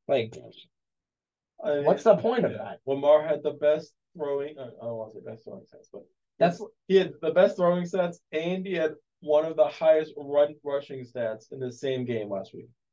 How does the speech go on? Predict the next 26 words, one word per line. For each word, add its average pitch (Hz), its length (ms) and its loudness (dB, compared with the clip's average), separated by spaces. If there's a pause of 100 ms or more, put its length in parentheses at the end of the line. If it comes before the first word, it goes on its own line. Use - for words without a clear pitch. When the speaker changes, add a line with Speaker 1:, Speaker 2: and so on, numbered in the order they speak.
(520)
Speaker 1:
He 233 100 2
had 285 120 12
over 277 180 10
a 220 160 10
hundred 247 320 4
rushing 240 340 4
yards 214 220 8
as 185 60 2
our 185 140 6
quarterback. 135 580 -4 (220)
Speaker 2:
Yep. - 100 -16 (360)
On 127 120 -4
eleven 117 300 0
attempts. 101 360 -12 (1600)
That's 123 220 -10
ten 135 200 -4
yards 123 220 -4
a - 60 -10
carry. 104 320 -4 (100)
Speaker 1:
So, 147 420 4 (1300)
I 139 80 -2
mean, 123 380 -8 (1500)
we 151 160 6
already 110 240 0
just 110 140 -18
ranted. 117 360 -12